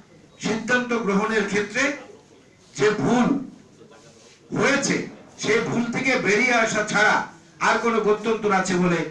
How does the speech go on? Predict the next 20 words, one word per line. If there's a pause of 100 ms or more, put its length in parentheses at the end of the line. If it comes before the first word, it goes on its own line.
(220)
আমি
অন্তত (100)
মনে
করি
না
একজন (100)
কর্মী (100)
হিসেবে। (960)
এবং
সে
ভুল
থেকে
বেরিয়ে
এসে (520)
মানুষের
সেন্টিমেন্টটাকে
ধারণ
করা, (500)
সহজ
করা,